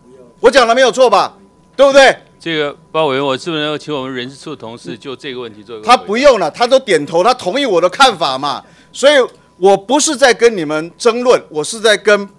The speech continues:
Speaker 1: 本会提案的委员提醒，这些我提到的这些问题，我今天的发言不站在民进党版本的立场，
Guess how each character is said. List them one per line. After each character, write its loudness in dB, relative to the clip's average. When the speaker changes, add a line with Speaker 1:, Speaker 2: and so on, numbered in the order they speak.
Speaker 1:
本 -4
会 2
提 -8
案 6
的 2
委 0
员 0
提 -10
醒， -10
这 4
些 4
我 4
提 -6
到 6
的 4
这 0
些 -2
问 -2
题， -14
我 -2
今 -6
天 4
的 2
发 4
言 6
不 0
站 2
在 2
民 -6
进 -8
党 -6
版 -6
本 -4
的 -10
立 -12
场， -16